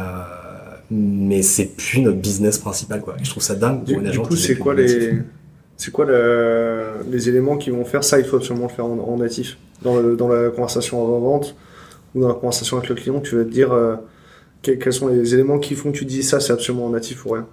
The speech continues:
Speaker 1: Alors, je pense que souvent, ce qui nous intéresse en natif, c'est les apps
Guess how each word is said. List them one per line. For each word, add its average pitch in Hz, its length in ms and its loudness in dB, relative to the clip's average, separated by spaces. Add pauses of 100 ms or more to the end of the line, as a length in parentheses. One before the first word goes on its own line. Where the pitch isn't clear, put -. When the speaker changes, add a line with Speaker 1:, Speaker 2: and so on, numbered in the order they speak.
(100)
Speaker 1:
Alors, 110 360 0 (160)
je - 120 -12
pense 151 160 2
que 113 140 -2
souvent, 139 580 0
ce - 380 -2
qui 120 160 -2
nous 120 160 4
intéresse 147 420 4
en 110 60 0
natif, 107 260 -2
c'est - 140 2
les 104 140 2
apps 123 180 0